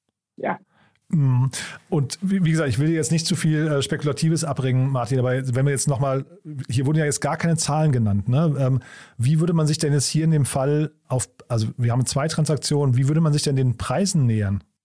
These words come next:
Speaker 1: Mhm. Ja, das ist sehr interessant. Ähm,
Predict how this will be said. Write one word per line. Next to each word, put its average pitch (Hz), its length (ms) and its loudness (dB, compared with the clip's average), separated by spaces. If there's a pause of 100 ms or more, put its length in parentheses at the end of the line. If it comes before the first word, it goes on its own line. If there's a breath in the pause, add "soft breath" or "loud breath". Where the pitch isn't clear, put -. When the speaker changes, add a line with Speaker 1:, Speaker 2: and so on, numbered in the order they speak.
(540)
Speaker 1:
Mhm. 104 520 -2 (520 loud breath)
Ja, 127 120 -2
das 151 160 -4
ist 170 160 -6
sehr 139 120 0
interessant. 123 600 -4 (160)
Ähm, 104 560 -2